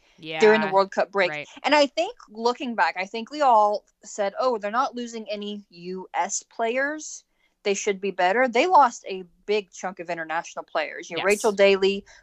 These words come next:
Speaker 2: four Canadians, Claire Polkinghorne. They, they lost quite a bit, and I think that they're, they really have not,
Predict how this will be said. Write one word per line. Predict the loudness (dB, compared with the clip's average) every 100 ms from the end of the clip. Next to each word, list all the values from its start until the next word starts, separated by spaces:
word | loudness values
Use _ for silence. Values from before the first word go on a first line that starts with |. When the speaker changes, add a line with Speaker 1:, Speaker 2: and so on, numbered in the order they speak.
| -14
Speaker 2:
four | 2 4
Canadians, | 4 0 -4 -4 -4 -4 -4 -6 -10 -14 _ _ _ _ _ _
Claire | 0 2 2
Polkinghorne. | 0 -4 -6 -8 -2 0 -2 -6
They, | -4 -4 -2
they | -2 2
lost | 2 2
quite | 0 0
a | 0
bit, | -2
and | -2
I | -4
think | -6 -10 -10
that | -4
they're, | -4 -2
they | -2 -2
really | 0 0 0 2
have | 0 0
not, | 0 0 0 -4 -16